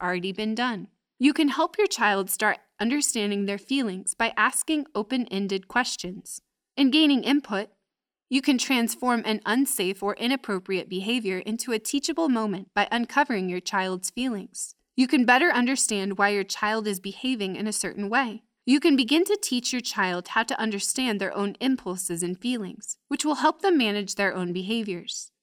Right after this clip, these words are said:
You can grow their self-control, self and social awareness,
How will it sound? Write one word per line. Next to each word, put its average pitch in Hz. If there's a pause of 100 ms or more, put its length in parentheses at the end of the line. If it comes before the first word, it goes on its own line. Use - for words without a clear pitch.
You 269
can 285
grow 240
their 240
self-control, 226 (340)
self 254
and 269
social 233
awareness, 190